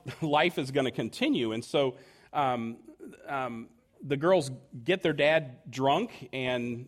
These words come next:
uh, they both sleep with him on consecutive nights, and, and two children are born. This is the Ammonites, is one of those, the descendants of Lot and his daughter. Uh, they settle in north of the Dead Sea on the other side of the Jordan River. They're a constant opposition, uh,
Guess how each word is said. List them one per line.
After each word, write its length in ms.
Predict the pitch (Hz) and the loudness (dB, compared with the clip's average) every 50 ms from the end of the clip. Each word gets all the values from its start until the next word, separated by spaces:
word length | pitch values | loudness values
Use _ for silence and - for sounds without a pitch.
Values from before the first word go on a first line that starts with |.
| - - | -14 -12
uh, 140 | 127 120 113 | -10 -8 -6
they 320 | 117 120 113 117 113 117 _ _ - 202 143 - _ _ _ _ _ _ _ _ _ _ _ _ _ _ - | -4 -4 -4 -4 -6 -8 _ _ -20 -18 -18 -20 _ _ _ _ _ _ _ _ _ _ _ _ _ _ -14
both 300 | 151 107 127 156 170 165 | -6 0 2 2 2 2
sleep 300 | - - 185 180 175 175 | 0 -2 0 0 0 0
with 100 | 160 143 | -2 -2
him 160 | 165 156 - | 0 0 2
on 300 | 151 135 135 131 117 - | 2 2 0 0 -4 -8
consecutive 640 | - - 139 131 - - 170 160 160 - 156 143 123 | -10 -6 -6 -6 -2 -2 -2 -2 0 -2 -2 -2 -2
nights, 320 | 127 123 135 160 156 - - | -2 0 0 -2 -4 -4 -8
and, 120 | 139 120 - - - - - | -8 -8 -8 -14 -20 -14 -8
and 120 | - 123 131 | -8 -6 -2
two 140 | - 196 | -2 -2
children 460 | 190 - - 233 226 208 165 151 143 139 | -2 2 4 6 6 6 6 6 4 4
are 60 | 143 | 4
born. 340 | 160 190 233 196 131 107 104 | 2 4 4 4 4 4 2
This 180 | 113 - - | -4 -6 -6
is 140 | 139 123 120 | -8 -6 -4
the 140 | 135 131 147 | -2 2 4
Ammonites, 480 | 185 240 226 160 131 117 135 156 - | 4 4 4 4 2 2 -2 -2 -4
is 120 | 160 156 160 | -6 -6 0
one 160 | 170 220 262 | 2 4 4
of 100 | 233 156 | 4 4
those, 320 | 127 107 95 85 - - _ _ - - - - _ - | 2 -2 -4 -4 -10 -16 _ _ -20 -20 -20 -20 _ -6
the 80 | - | -4
descendants 460 | 127 131 127 - 175 170 180 175 - | -4 -2 0 0 2 2 2 2 0
of 120 | - 156 139 | -2 -2 2
Lot 300 | 131 131 139 151 160 131 | 4 4 4 4 2 0
and 120 | 127 143 | -2 -2
his 140 | 156 139 131 | -2 -2 0
daughter. 440 | - 160 147 139 123 107 107 - - - _ _ _ _ _ _ - - - - _ - | 2 4 6 6 4 4 2 -2 -4 -8 _ _ _ _ _ _ -20 -20 -20 -20 _ -2
Uh, 140 | 143 143 143 | 0 0 2
they 140 | 139 165 170 | 4 2 0
settle 360 | - - - 285 311 277 247 | 2 6 6 6 8 8 4
in 200 | 220 196 185 175 | 4 4 4 4
north 340 | 175 175 214 262 269 262 - | 6 8 10 8 8 8 4
of 120 | 247 208 | 2 2
the 60 | 202 | 2
Dead 280 | 175 165 175 185 180 160 | 2 4 4 4 4 2
Sea 260 | - - 202 202 196 | -4 -4 -2 2 2
on 100 | 180 165 | 2 4
the 100 | 156 147 | 6 6
other 160 | 156 170 180 | 6 6 4
side 220 | 170 - 165 180 190 | 4 4 4 4 4
of 60 | 185 | 4
the 80 | 185 180 | 2 0
Jordan 280 | 160 160 170 185 180 | 0 2 2 2 2
River. 240 | 156 135 120 113 139 | 2 2 2 2 2
They're 140 | 143 151 151 | 0 2 2
a 60 | 160 | 0
constant 640 | 160 - - - 233 247 294 302 - - 214 185 - | 0 -2 0 2 2 2 2 0 -2 -2 -2 -2 2
opposition, 800 | - 180 175 160 - 147 131 123 135 131 - - 127 113 131 180 190 - _ _ _ _ _ _ _ _ _ _ - | 4 4 4 4 4 -2 -2 0 -2 -2 -2 -2 -4 -4 -6 -6 -8 -12 _ _ _ _ _ _ _ _ _ _ -16
uh, 120 | 113 113 | -16 -16